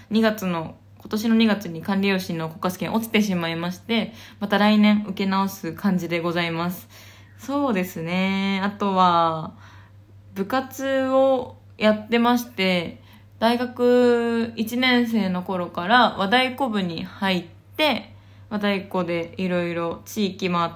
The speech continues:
たり、一回フランスにも行ったり、いろんな経験をさせていただきました。そうですかね。あとは、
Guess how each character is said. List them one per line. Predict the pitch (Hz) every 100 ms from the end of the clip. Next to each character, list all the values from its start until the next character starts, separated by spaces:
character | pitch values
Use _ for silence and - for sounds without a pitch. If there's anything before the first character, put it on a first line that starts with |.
| -
た | 170
り、 | 160 -
一 | 190 -
回 | - 254 247 -
フ | - 233
ラ | 233
ン | 240
ス | 240
に | 240 220
も | 180 160
行 | 180
っ | -
た | 185
り、 | 170 165 - - -
い | 196
ろ | 196
ん | 196
な | 202
経 | 214 196
験 | - 202 196
を | 196
さ | 185
せ | 180
て | 180
い | 180
た | 175
だ | 180
き | 175
ま | 175 202
し | -
た。 | 165 - - - - - - - -
そ | - 214 185
う | 165
で | 160
す | -
か | -
ね。 | 156 190 226 226 226
あ | 220
と | 220 202 185
は、 | 180 170 170 165 170